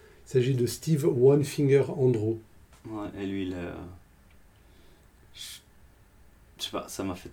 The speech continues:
Speaker 2: tellement, euh... En fait,
Speaker 1: Le
Speaker 2: quand j'ai
Speaker 1: regret.
Speaker 2: revu le film,
Speaker 1: Ouais.
Speaker 2: réalisé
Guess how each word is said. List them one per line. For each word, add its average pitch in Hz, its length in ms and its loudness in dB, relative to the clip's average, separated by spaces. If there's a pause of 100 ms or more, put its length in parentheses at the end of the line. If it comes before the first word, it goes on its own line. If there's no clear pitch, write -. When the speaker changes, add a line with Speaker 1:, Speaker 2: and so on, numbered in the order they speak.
(120)
Speaker 2:
tellement, 92 520 -4
euh... - 20 -10 (640)
En - 40 -16
fait, 151 100 4
Speaker 1:
Le 131 60 6
Speaker 2:
quand 120 80 6
j'ai - 120 6
Speaker 1:
regret. 117 180 4
Speaker 2:
revu 160 300 12
le 151 80 0
film, 104 460 -2 (280)
Speaker 1:
Ouais. 135 120 0 (380)
Speaker 2:
réalisé 131 840 4